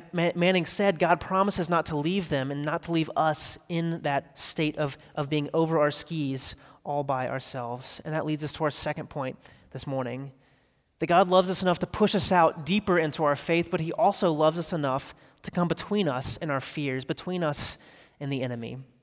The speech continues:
Looking at verses nineteen and twenty, we see this in a very literal sense. In verse nineteen, the pillar, sorry, the angel of God who was going before the host of Israel moved and went behind them, and the pillar of cloud moved bef-, moved from before them and stood behind them,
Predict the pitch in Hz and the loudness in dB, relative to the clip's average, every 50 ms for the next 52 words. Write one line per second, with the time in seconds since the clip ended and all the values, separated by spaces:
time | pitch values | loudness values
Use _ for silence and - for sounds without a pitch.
0 | _ _ _ _ _ _ _ _ _ _ _ _ _ _ _ - - 165 160 170 | _ _ _ _ _ _ _ _ _ _ _ _ _ _ _ -8 -2 -2 0 2
1 | 170 160 160 151 151 156 143 151 156 151 - 165 160 147 - - 156 147 156 156 | 2 2 2 2 0 2 2 2 2 2 0 -2 -2 -2 -2 -2 -2 -2 0 -2
2 | 147 - - 156 151 147 - 156 147 135 147 147 147 143 131 147 143 147 147 143 | -2 -2 -2 -4 -4 -2 -4 -4 -2 0 2 2 2 0 0 0 0 2 4 2
3 | 143 143 - - - - - - 226 190 127 - - - 151 143 151 147 - 170 | 2 0 -2 -10 -12 -10 0 2 2 2 2 0 -6 -6 -4 -2 -2 -2 0 0
4 | 160 160 - 175 175 175 170 156 - - 180 190 190 196 196 202 202 - - - | 0 0 0 0 0 2 2 0 -2 0 2 4 6 6 6 6 4 0 -6 -16
5 | - - - - 175 143 143 147 170 - 190 214 233 214 208 190 185 180 151 160 | -20 -18 0 2 4 4 4 4 4 4 6 6 6 6 6 6 6 6 6 6
6 | 160 147 131 135 147 160 175 - - - - - - - 180 175 156 147 175 175 | 6 6 6 6 4 2 2 -2 -10 -18 -20 -20 -4 0 2 2 4 6 6 6
7 | 180 196 196 185 - - 185 185 185 170 156 147 180 180 - - 160 156 160 151 | 6 6 4 2 0 2 4 4 4 4 2 2 0 0 0 0 2 4 2 4
8 | - 165 156 147 147 147 160 185 208 214 185 190 160 151 160 175 - - - - | 4 2 2 2 4 2 2 4 2 4 2 2 2 2 2 0 0 -2 -6 -8
9 | - 180 190 208 185 135 127 123 123 127 151 175 - - - - - - - _ | -4 0 0 0 0 0 -2 -2 -2 -2 -4 -6 -8 -10 -18 -20 -20 -20 -20 _
10 | - 160 165 160 165 - 190 196 202 214 208 175 - - - - 196 196 196 185 | -2 0 0 0 0 2 4 4 6 6 6 4 2 0 -4 0 2 6 8 8
11 | 165 160 160 165 180 202 220 208 - - 180 165 185 - - - 170 170 196 233 | 6 6 4 2 2 2 2 0 -2 -4 -6 -6 -6 -8 -6 -2 0 2 2 2
12 | 226 - - 196 170 156 143 - - - 208 226 226 180 170 170 175 180 190 - | 2 0 -2 0 2 2 0 0 0 4 6 6 6 6 6 4 4 2 -2 -4
13 | - 165 - - - 170 160 170 - - 208 240 208 156 127 - - - | -6 -6 -4 0 0 0 0 0 -4 -2 0 0 2 2 0 -4 -6 -10